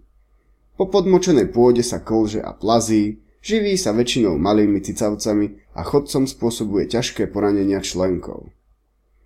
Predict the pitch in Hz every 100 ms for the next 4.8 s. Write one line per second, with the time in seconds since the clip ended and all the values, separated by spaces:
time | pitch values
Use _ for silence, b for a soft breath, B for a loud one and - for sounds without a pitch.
0 | - - 147 120 107 98 - 85 67 55
1 | - 104 135 107 78 95 110 107 98 90
2 | 90 90 - - - - _ _ _ _
3 | _ _ _ - 135 - 180 175 175 165
4 | 90 82 92 95 107 107 110